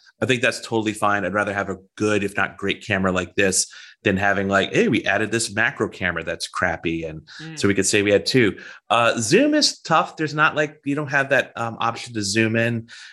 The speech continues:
Speaker 1: Um, you, you can pinch to zoom. It does, but it's basically just cropping your image in. So at some point, the image just starts to fall apart. It looks like a painting. And so you have those limitations with some of that too. Um, I, I don't know if,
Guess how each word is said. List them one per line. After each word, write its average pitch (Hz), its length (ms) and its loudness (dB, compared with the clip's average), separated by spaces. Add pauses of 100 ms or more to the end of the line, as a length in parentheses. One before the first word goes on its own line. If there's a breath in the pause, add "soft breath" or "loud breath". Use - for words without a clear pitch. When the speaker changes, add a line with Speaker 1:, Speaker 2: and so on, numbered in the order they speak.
(140)
Speaker 1:
Um, 104 580 0
you, 127 160 0
you 151 140 4
can 156 120 2
pinch 151 260 0
to 151 80 4
zoom. 135 500 2
It 113 220 -2
does, 120 380 2
but 120 180 0
it's 117 140 -6
basically 123 580 0
just 107 260 -4
cropping 107 400 -2
your 104 100 2
image 101 320 -6
in. 107 280 -4 (340 loud breath)
So - 160 2
at 107 100 2
some 120 200 0
point, 120 320 0 (200)
the 113 140 2
image 113 220 0
just 107 120 -8
starts 107 240 0
to 104 60 -12
fall 104 300 0
apart. 101 360 2
It 76 100 -6
looks 95 180 -6
like 104 100 -6
a 101 60 -10
painting. 92 600 -6 (400 loud breath)
And 127 160 2
so 147 100 2
you 147 160 2
have 160 200 0
those 135 180 4
limitations 107 800 -2
with 92 200 -2
some 95 280 0
of 92 100 -2
that 90 360 -4
too. 131 440 0 (380 loud breath)
Um, 113 340 2
I, 147 220 0
I - 20 2
don't 170 200 2
know 156 160 4
if, - 200 -6